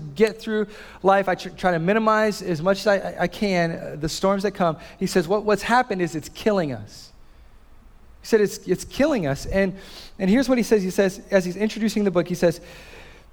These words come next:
"This book is about why, for many people, war feels better than peace, and hardship can turn out to be a great blessing.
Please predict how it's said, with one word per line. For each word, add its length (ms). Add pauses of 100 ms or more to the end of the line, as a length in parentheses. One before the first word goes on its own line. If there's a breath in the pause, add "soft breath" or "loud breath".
"This 260
book 280
is 180
about 360
why, 400
for 160
many 240
people, 400
war 320
feels 280
better 280
than 160
peace, 400
and 100
hardship 580
can 140
turn 280
out 240
to 60
be 120
a 40
great 300
blessing. 560